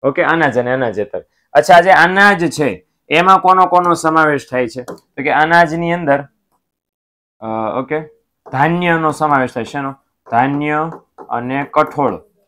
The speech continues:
ધાન્ય એટલે ઘઉં, જુવાર, બાજરી, બાજરો, મકાઈ જે બોલો એનો સમાવેશ થાય. કઠોળ છે, ચણા, મઠ, મગ, ઓકે, અડદ, તો આ બધાનો સમાવેશ કઠોળમાં થાય છે. હું ઉદાહરણ લખતો નથી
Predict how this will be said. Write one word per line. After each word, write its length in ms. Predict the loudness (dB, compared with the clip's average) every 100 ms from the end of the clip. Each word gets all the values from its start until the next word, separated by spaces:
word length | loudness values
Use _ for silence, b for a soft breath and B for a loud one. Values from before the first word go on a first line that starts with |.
| _ _ 0
ધાન્ય 220 | 2 2
એટલે 220 | 2 0
ઘઉં, 420 | 2 4 4 0
જુવાર, 420 | -2 6 8 8 6
બાજરી, 460 | 6 4 0 -6
બાજરો, 540 | -8 2 4 4 2 0
મકાઈ 360 | 2 2 2
જે 140 | 2 0
બોલો 220 | 0 -4 -8 _ _ _
એનો 180 | 2 2
સમાવેશ 380 | 2 2 2 2
થાય. 160 | 0
કઠોળ 360 | 0 2 2 0
છે, 120 | -4
ચણા, 300 | -4 0 0
મઠ, 220 | 0 -2 -2
મગ, 340 | -2 -2 -6 _ _ _
ઓકે, 220 | -4 -2
અડદ, 420 | -2 2 4 4 2
તો 340 | _ _ 0
આ 80 | 4
બધાનો 260 | 6 4
સમાવેશ 400 | 2 -2 -2 -2 -2
કઠોળમાં 420 | -2 0 0 -2
થાય 140 | -4
છે. 100 | -4
હું 100 | -4
ઉદાહરણ 320 | -2 2 4 4
લખતો 280 | 2 2
નથી 200 | 0 -2